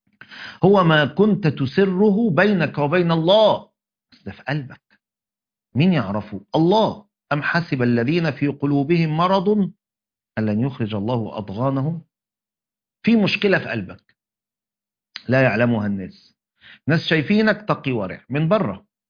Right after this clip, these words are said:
شايفينك شيخ وولي من بره، اللي جوه ده كيف يخرج؟ يخرج بالزلزلة،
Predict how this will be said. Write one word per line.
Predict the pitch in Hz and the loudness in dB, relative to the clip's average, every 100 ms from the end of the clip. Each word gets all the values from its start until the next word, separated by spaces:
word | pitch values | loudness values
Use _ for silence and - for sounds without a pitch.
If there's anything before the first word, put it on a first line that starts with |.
| _ _ - | _ _ -8
شايفينك | 117 104 147 131 | -6 0 0 0
شيخ | - 180 165 143 | 0 -2 -2 0
وولي | 160 175 92 - | 0 0 -4 -6
من | 117 139 | -2 0
بره، | 202 165 - _ _ _ _ - _ _ _ _ _ _ _ _ _ 117 | 0 -2 -8 _ _ _ _ -20 _ _ _ _ _ _ _ _ _ -2
اللي | 120 | 0
جوه | 127 170 139 | 0 2 0
ده | 117 107 - _ _ _ | -2 -6 -12 _ _ _
كيف | 160 170 127 | -2 -2 -2
يخرج؟ | 117 - 104 92 | -6 -8 -12 -6
يخرج | 135 208 - 185 151 | -2 -2 0 2 2
بالزلزلة، | 151 131 113 151 139 156 135 - | 2 0 0 0 2 0 0 -4